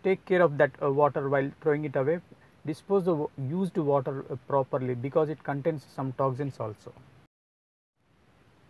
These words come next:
On the right side, this is the another Dieffenbachia plant which I have, uh, put in water six days back. Now it's doing very well. Already small roots have, uh, started coming, and it's doing very well.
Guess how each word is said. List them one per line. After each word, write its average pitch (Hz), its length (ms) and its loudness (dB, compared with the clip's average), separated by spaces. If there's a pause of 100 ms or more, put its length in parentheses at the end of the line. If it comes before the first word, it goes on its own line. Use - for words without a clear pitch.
(300)
On 151 140 -6
the 156 80 2
right 160 220 6
side, 175 320 0
this 143 180 -10
is 151 80 -10
the 156 100 -2
another 160 480 4
Dieffenbachia 143 680 0
plant 160 320 -4
which 147 240 -10 (160)
I 135 100 0
have, 139 360 0 (100)
uh, 131 480 -4 (160)
put 139 160 -8
in 139 160 -4
water 131 420 0 (120)
six - 280 -14
days 135 220 -6
back. 135 300 0 (100)
Now 135 140 -8
it's 127 160 -12
doing 135 280 -6
very 131 140 0
well. 147 200 0 (800)
Already 151 440 0
small 147 460 -2
roots 147 320 -8
have, 139 240 2 (140)
uh, 131 360 -8 (680)
started 131 500 -4
coming, 151 340 -4 (580)
and 131 140 -6
it's - 140 -14
doing 151 300 -2
very 143 200 2
well. 113 240 -4